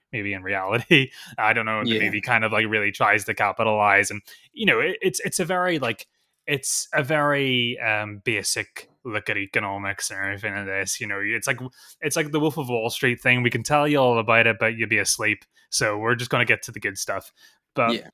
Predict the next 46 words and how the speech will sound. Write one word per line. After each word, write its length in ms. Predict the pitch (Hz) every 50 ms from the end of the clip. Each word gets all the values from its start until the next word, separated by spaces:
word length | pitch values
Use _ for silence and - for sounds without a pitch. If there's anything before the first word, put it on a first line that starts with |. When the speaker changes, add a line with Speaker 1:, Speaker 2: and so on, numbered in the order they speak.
| _
Speaker 1:
I, 120 | - 135 151
I 140 | - -
liked 180 | 151 160 165 165
all 80 | 180 151
the 40 |
stuff 200 | 131 - 143 127
of 60 | 127 123
the 60 | 120
designing 600 | 110 120 117 120 113 113 117 127 131 135 135 131
the 40 | 127
shoe, 480 | - - 143 139 139 139 139 139 139
um, 440 | 131 110 104 104 107 107 113 123 - _ -
learning 260 | 107 107 107 110 107
about 220 | 101 104 104 - -
that. 280 | 110 107 110 113 117 117
I 60 | 117
didn't 280 | 113 123 117 113 113
know, 320 | 110 104 101 104 107 107 - _ _ _ _ _ _ -
I 40 |
didn't 160 | 127 123 117 117
know 140 | 120 120 117
that 100 | 113 107
there 80 | 104 101
were 100 | 104 101
the 120 | 104 104 101 104
rules 400 | 107 107 107 107 113 120 117 113
in 60 | 110
the 100 | 110 110
N 180 | 104 98 101 101
B 160 | 104 101 104
A 300 | 101 98 98 98 104 110 104
where, 180 | 101 98 98 98 101
like, 140 | - 101 - - - - - _ _ -
certain 280 | 131 131 131 135 143 147
Speaker 2:
Yeah, 0 |
Speaker 1:
percentage 380 | 156 151 151 143 139 127 120
Speaker 2:
that 100 | 123 139 143
Speaker 1:
of 40 | 147
the 40 | 165
Speaker 2:
was 100 | 170 165
Speaker 1:
shoe 240 | 135 - 117 113 110
had 100 | 107 110
to 60 | 107
be 80 | 113 107
Speaker 2:
interesting. 120 | 110 107
Speaker 1:
white 400 | 107 101 101 131 139 - - -